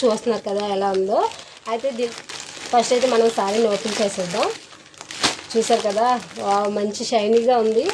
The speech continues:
బాగా మంచిగా గోల్డ్, పింక్, జరీ బాగా వచ్చింది. శారీ అయితే సూపర్గా ఉంది. బయటికి బాగా మంచిగా కనిపిస్తుంది. చూసారు కదా, చూడండి ఎంత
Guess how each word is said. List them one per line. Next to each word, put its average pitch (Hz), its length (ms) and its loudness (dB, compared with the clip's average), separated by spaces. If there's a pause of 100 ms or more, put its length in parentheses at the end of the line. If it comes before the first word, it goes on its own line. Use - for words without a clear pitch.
(160)
బాగా 208 200 2 (120)
మంచిగా 220 360 2 (360)
గోల్డ్, 214 360 2 (300)
పింక్, 220 400 0 (540)
జరీ 214 160 4 (100)
బాగా 214 240 4
వచ్చింది. 202 420 0 (840)
శారీ 226 300 4
అయితే 226 200 0
సూపర్గా 220 380 -2
ఉంది. 233 100 4 (120)
బయటికి 214 340 -4 (160)
బాగా 220 180 2 (280)
మంచిగా 240 260 2 (100)
కనిపిస్తుంది. 226 640 0 (800)
చూసారు 214 440 2
కదా, 220 300 2 (380)
చూడండి 254 360 2 (560)
ఎంత 220 180 0